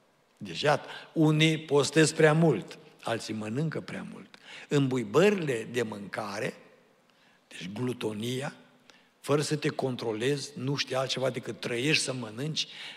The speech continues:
și aceasta te face insensibil la legea lui Dumnezeu, la relația cu semenul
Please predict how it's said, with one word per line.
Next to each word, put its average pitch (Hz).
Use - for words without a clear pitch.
și -
aceasta 147
te -
face 135
insensibil 127
la 113
legea 110
lui 110
Dumnezeu, 107
la 107
relația 135
cu 147
semenul 135